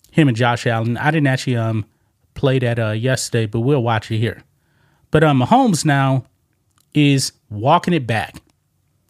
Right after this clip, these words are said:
He is now apologizing because he says the little kids are watching, and, uh, he shouldn't have done that with little kids watching.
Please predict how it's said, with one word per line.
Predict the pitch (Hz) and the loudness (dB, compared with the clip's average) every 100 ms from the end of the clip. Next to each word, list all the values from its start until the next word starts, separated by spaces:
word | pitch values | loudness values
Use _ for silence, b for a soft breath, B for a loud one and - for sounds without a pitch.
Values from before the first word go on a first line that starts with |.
| _ _ | _ _
He | - 208 262 202 | -2 2 2 2
is | 180 | 0
now | 165 180 190 | 0 0 0
apologizing | 165 143 - 180 190 165 117 120 113 113 120 117 113 - _ _ _ _ _ | -2 -4 -4 -4 -2 -2 0 -2 0 -2 -2 -2 -4 -8 _ _ _ _ _
because | - - 147 143 - - _ _ _ _ _ | -2 2 2 0 -4 -8 _ _ _ _ _
he | 131 | -4
says | 127 147 131 | 0 0 0
the | 120 | -2
little | 127 196 151 | 0 0 0
kids | - 165 143 | 0 0 0
are | |
watching, | 131 143 143 - 147 139 - _ _ _ _ | 0 -2 -2 0 0 0 -4 _ _ _ _
and, | 123 120 120 | -2 0 2
uh, | 120 | 0
he | 117 139 | 2 0
shouldn't | 135 165 | 0 0
have | 123 | 0
done | 123 135 123 | 2 2 2
that | 113 107 - _ _ _ _ _ _ | 0 -4 -10 _ _ _ _ _ _
with | 127 113 | -2 0
little | 123 123 | 0 0
kids | 107 123 110 - | 0 -2 -2 -2
watching. | 104 98 90 - | -4 -4 -10 -16